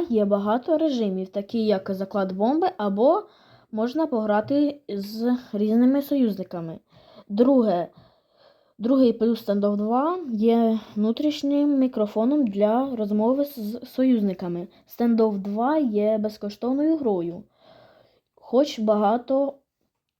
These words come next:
е, е, донатів можна зробити. Четверте.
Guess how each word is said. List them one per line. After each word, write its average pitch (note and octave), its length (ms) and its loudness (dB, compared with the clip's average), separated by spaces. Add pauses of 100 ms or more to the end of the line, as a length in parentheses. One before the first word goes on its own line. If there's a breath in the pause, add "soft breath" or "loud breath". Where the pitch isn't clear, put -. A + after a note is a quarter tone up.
(480)
е, - 80 -12 (1120)
е, G#3+ 260 -10 (280)
донатів A#3+ 520 2
можна B3 360 -2
зробити. G3 500 -4 (540 loud breath)
Четверте. G#3+ 680 0